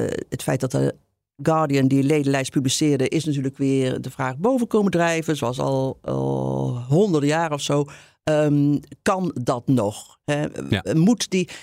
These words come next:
Speaker 1: en ik denk, het argument is niet zozeer, tenminste niet bij mij. Ik, ik heb niks tegen heren, eh, organisaties of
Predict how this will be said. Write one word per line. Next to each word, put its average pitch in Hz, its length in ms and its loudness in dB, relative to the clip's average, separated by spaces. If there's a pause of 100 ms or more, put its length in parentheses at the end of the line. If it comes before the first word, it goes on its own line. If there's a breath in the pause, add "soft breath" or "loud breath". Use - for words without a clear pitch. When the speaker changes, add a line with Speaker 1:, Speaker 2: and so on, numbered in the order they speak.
(120)
Speaker 1:
en 190 120 2
ik 180 140 -2
denk, 269 180 2
het 190 140 -4
argument 220 480 2
is - 120 -2
niet 269 180 4
zozeer, 165 360 2
tenminste 170 300 0
niet 240 140 4
bij 190 120 2
mij. 160 460 0
Ik, 117 280 -4
ik - 200 -2
heb 170 200 0
niks 214 260 0
tegen 135 560 0
heren, 151 920 0
eh, 143 340 -2
organisaties 151 840 0
of 135 240 -4